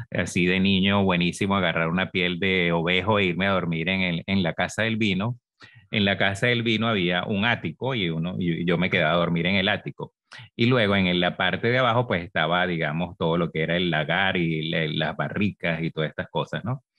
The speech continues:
Ahora, cuando había una nueva cosecha, él simplemente, eh, no tenía más capacidad de almacenaje, eh, desechaban el vino, lo, lo, tú veías así un riachuelo,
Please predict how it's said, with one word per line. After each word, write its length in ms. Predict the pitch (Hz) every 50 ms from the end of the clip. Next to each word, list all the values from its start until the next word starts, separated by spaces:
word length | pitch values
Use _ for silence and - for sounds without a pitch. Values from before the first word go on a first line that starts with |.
| - - - - 120 - _
Ahora, 560 | - - 92 92 90 92 95 107 117 120 117 -
cuando 360 | 113 107 98 95 92 87 87
había 320 | 85 87 98 110 120 127
una 200 | 131 135 135 139
nueva 380 | 139 135 127 123 123 123 135 131
cosecha, 720 | - 120 - - - 135 113 87 - - - 104 107 - -
él 420 | - 101 95 95 95 98 101 107 - -
simplemente, 960 | - - 107 98 104 110 110 110 110 107 104 98 - 117 123 123 113 101 92 -
eh, 540 | 98 92 87 87 85 82 80 78 78 78 82 82 82 - _ _ - 160 -
no 240 | 113 98 95 104 -
tenía 240 | 107 104 107 107
más 160 | 107 113 104 107
capacidad 460 | 117 110 - 90 - - 90 82 85
de 80 | 87
almacenaje, 720 | 95 98 104 101 98 - 110 104 113 92 85 85 92 104 123 - _ _ _ _ _ _ _ _ _ _ - 165 143
eh, 380 | 95 82 78 76 76 - - _ - - - - _ _ -
desechaban 960 | 82 85 98 95 90 87 - 92 82 - - 110 113 107 98 98 95 90 101
el 160 | 95 90 90
vino, 440 | 87 95 95 95 98 104 107 110 113
lo, 440 | 113 107 101 90 85 82 76 - - -
lo, 380 | 90 87 80 82 82 85 - -
tú 140 | - 95 85 - - -
veías 360 | 107 101 107 110 110 110 113
así 240 | 117 110 104 - 110
un 120 | 101 104 98
riachuelo, 920 | 113 113 113 110 104 - - 113 107 104 95 90 90 98 120 147 -